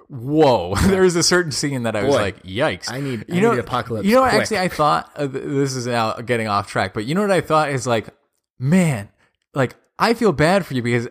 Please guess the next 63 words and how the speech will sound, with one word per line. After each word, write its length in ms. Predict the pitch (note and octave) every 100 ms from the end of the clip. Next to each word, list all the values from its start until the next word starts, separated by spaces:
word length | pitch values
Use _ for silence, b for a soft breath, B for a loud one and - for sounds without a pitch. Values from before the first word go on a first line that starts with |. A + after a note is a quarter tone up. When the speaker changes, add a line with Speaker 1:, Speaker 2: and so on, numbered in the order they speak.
| -
Speaker 1:
if 220 | C#3+ B2
you, 380 | D3 G#3 G#3+ - B B -
if 120 | C#3
I 200 | D#3 G3
knew 160 | G3+ G3
you 280 | D#3 C#3+ D#3+
look 200 | E3 D3
like 180 | B2+ -
that 220 | C3+ -
under 240 | B2 C3
your 220 | A#2+ G2+
shirt, 260 | - C#3+ A2+
'cause 80 | G2+
we 100 | G#2+
do 140 | G#2+ G#2+
see 160 | -
him 80 | G#2
without 260 | G2 G2 F#2
a 20 |
shirt 240 | - D3
at 60 | A#2
one 160 | G2+ G2+
point, 240 | A2 F#2+ B B
like, 200 | E3 - -
at 180 | C#3 C3+
first 340 | - G#3+ E3 D3+
I 60 |
didn't 240 | C#3+ D3 B2+
think 180 | C#3+
much 280 | B2 A#2 -
of 120 | C#3+
him. 140 | C3 G2
Like, 160 | G2+
I 80 | A#2
feel 180 | A#2 E3+
like 120 | D#3+
he's 160 | D3 A#2
wearing 200 | C3 A#2
too 220 | - C3+
baggy 380 | B2+ B2+ A#2+ G#2+
of 120 | F#2
clothes. 260 | - A2+ B2+
Speaker 2:
Oh, 60 | C3+
Speaker 1:
Like, 100 | C3+
Speaker 2:
I 20 |
Speaker 1:
he 40 | C#3+
Speaker 2:
noticed 320 | D#3 D#3 D3
pretty 160 | C#3+ C#3
quickly. 340 | C#3+ C#3 A#2+
There 140 | A2+ B2
was 120 | A#2+
one 140 | D3 C#3
Speaker 1:
Do 60 |
Speaker 2:
scene 120 | D3
with 100 | C#3
a 60 | B2
tighter 340 | - C3 B2
sort 220 | A#2 B2+ A#2+
of 60 |
Henley. 320 | C3+ C#3 D#3+
I'm 100 | D#3
like, 80 | C3+
Speaker 1:
Yeah. 160 | D3